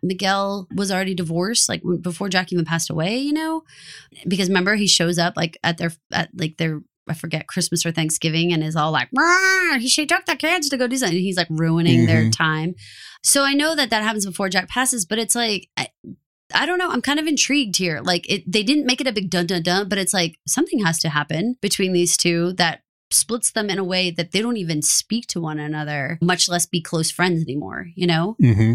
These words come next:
Speaker 1: So I'm intrigued about that. That was, like, a little nugget. Um, again, you know, of course, we have the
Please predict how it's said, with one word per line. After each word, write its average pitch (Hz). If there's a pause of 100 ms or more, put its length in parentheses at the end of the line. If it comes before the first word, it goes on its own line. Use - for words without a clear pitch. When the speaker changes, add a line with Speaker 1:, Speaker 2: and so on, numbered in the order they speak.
(120)
Speaker 1:
So 175
I'm 233
intrigued 330
about 185
that. 156
That 185
was, 190
like, 202
a 202
little 190
nugget. 170 (340)
Um, 180
again, 196
you 240
know, 185
of 160
course, 180
we 180
have 175
the 165